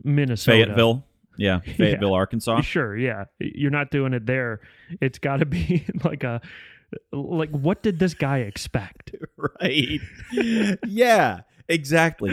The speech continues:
Speaker 2: This is a high visibility, high accountability
Speaker 1: <laughs>
Speaker 2: city for football stuff. What did you think?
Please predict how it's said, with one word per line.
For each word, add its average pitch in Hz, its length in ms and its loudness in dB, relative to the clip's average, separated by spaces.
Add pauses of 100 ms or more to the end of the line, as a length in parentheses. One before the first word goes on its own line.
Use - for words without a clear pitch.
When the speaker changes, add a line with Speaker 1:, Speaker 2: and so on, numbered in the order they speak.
Speaker 2:
This 165 180 2
is 180 140 0
a 135 120 4
high 170 420 0
visibility, 156 720 2
high 139 300 4
accountability 117 1000 4
Speaker 1:
<laughs> - 140 -4
Speaker 2:
city 107 340 4 (320)
for 131 160 -2
football 117 520 2
stuff. 117 420 -2
What 120 320 2
did 165 180 2
you 135 120 2
think? 135 320 -2